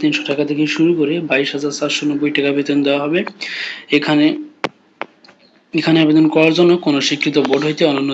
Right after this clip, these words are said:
দ্বিতীয় বিভাগ বা সম্মানের সে-, জিপিএ সহ উচ্চ মাধ্যমিক সার্টিফিকেট পরীক্ষা উত্তীর্ণ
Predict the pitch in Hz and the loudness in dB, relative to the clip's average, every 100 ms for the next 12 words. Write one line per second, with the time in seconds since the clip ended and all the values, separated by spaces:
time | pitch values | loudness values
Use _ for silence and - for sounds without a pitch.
0 | 135 123 139 143 160 160 170 - 139 147 | -4 -2 -2 0 -2 -2 -4 -4 -4 -2
1 | 165 165 147 147 143 156 147 143 139 - | -2 -2 -4 -6 -6 -6 -2 -2 -2 -4
2 | 160 160 147 139 143 160 151 135 143 160 | -4 -4 -2 -2 0 0 -2 -4 -2 -2
3 | 151 147 147 151 143 139 | 0 0 0 -2 -4 -4